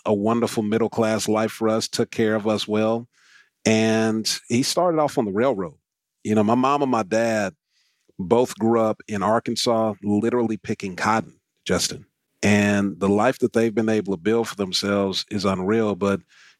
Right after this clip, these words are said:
you know, Dad, uh, like I said, he started on the railroad. My mom got him into insurance, and he laid the groundwork for me to see entrepreneurship.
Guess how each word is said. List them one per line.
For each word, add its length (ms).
you 60
know, 100
Dad, 460
uh, 80
like 180
I 40
said, 180
he 60
started 320
on 60
the 80
railroad. 720
My 100
mom 320
got 160
him 80
into 160
insurance, 760
and 480
he 200
laid 280
the 80
groundwork 600
for 160
me 560
to 120
see 340
entrepreneurship. 920